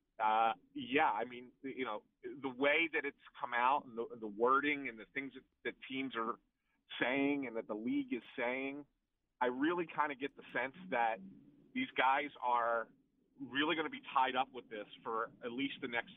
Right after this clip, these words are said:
two years. And I can't imagine that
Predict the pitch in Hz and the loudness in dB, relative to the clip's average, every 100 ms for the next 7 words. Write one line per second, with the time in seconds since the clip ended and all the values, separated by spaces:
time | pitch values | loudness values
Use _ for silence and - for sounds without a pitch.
0 | - 117 113 113 85 - _ _ _ _ | -16 -8 -4 -4 -6 -12 _ _ _ _
1 | _ _ - - 127 120 120 165 156 147 | _ _ -20 -4 -2 -2 -2 -2 0 0
2 | 135 139 143 120 113 117 | 0 -2 -2 -8 -6 -8